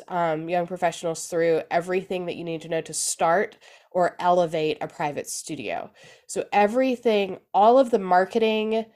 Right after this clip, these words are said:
education that you need to have as a musician, and you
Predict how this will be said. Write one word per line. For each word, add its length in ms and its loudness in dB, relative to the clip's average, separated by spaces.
education 680 -2
that 140 -4
you 120 -4
need 240 0
to 80 -6
have 300 -4
as 100 -6
a 60 -4
musician, 560 -6
and 180 -4
you 220 -4